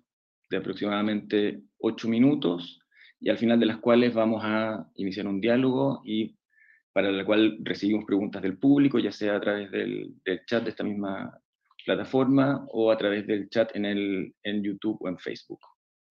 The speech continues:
Entonces, le doy la palabra a Andrés.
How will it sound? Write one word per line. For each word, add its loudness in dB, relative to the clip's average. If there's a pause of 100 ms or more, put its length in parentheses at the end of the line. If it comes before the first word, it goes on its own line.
(960)
Entonces, 2 (180)
le -2
doy 4
la 2
palabra 2 (1160)
a -8
Andrés. -12